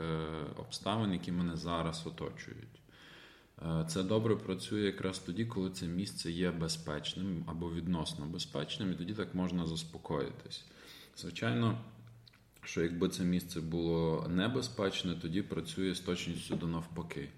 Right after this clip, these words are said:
Уявіть собі, не знаю, там, картинку, якщо ви зараз, ем, під час обстрілу знаходитесь і, е, е, ви чуєте звуки, а, і це, правда, вже будуть звуки небезпеки, та, артобстріл, стрілянина,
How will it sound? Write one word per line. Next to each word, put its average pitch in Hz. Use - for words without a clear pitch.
Уявіть 98
собі, 92
не 85
знаю, 80
там, 78
картинку, 92
якщо 85
ви 82
зараз, 80
ем, 80
під -
час 82
обстрілу 98
знаходитесь 82
і, 82
е, 80
е, -
ви 80
чуєте 82
звуки, 80
а, -
і -
це, -
правда, 82
вже 80
будуть 78
звуки 80
небезпеки, 98
та, 92
артобстріл, 87
стрілянина, 95